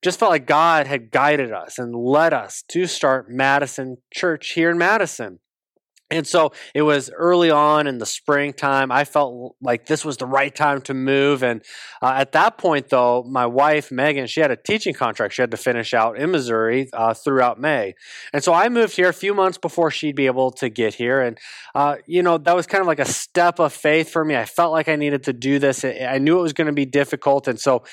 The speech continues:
uh, I, I took that step. Uh, we could only afford one car, though. And because Springfield, Missouri was less commuter friendly,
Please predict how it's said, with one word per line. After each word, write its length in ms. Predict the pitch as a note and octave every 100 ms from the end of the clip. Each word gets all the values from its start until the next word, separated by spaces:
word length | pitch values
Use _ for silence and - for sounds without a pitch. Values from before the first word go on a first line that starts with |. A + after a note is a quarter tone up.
| - -
uh, 300 | A#2+ A#2+ A#2 - -
I, 260 | C#3 D3+ C#3
I 40 |
took 180 | - D#3+
that 180 | D3+ C3+
step. 360 | - C#3 A#2+ - _
Uh, 120 | - A#2+ - - -
we 120 | G3+
could 120 | A#3+
only 180 | A#3+ A3+
afford 400 | E3 - F#3+ E3
one 220 | D3+ D3
car, 340 | - C#3+ C#3 B2
though. 280 | F#2+ D#2 D2+
And 400 | A#2 A#2 A#2 A2+ - - _ _
because 580 | - C3 D3+ C#3 B2+ - _ _ _
Springfield, 500 | A2+ - D#3+ D3 D3+
Missouri 320 | C3+ B2 C3 C3
was 240 | A#2+ G#2+
less 320 | B2 C3 B2
commuter 440 | - - C3 C3 C3
friendly, 580 | - B2 B2 A#2+ A#2+